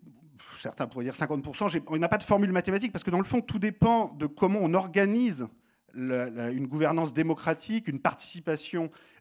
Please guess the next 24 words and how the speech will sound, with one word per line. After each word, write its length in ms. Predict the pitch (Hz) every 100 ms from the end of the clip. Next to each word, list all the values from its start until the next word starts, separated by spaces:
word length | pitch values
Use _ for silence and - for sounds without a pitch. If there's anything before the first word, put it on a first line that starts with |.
| 123
euh, 100 | 120
des 140 | 127
citoyens 560 | 123 143 - 156 190 208
derrière 560 | 139 180 180 226 220
ce 60 | -
qu'on 120 | 143
appelle 300 | 135 135 139
propriété 500 | - 135 139 135 127
publique. 320 | 127 117 107
Parce 100 | 104
qu'en 80 | 120
fait, 140 | 143 139
il 100 | 110
y 60 |
a 60 | 107
des 140 | 113
milliards 320 | 113 127 160 147
de 60 |
propriétés 420 | - 110 117 110
publiques. 360 | 104 123 185 220 - - - -
Euh, 180 | 120 123
en 100 | 139
Chine, 340 | 139 - 185
actuellement, 680 | 143 - 143 127 147 202 240